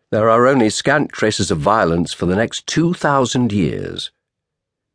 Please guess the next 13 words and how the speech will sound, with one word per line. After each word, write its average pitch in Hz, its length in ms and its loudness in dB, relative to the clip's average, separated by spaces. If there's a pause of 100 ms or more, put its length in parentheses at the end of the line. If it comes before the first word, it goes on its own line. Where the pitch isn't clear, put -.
(340)
Then, 147 240 4
at - 140 0
some 143 260 0
point 107 300 0
after 107 260 2
the 80 120 -4
turn 107 340 2
of 87 100 -4
the 90 100 -6
first 127 380 0
millennium 120 540 2
C 113 300 0
E, 90 440 0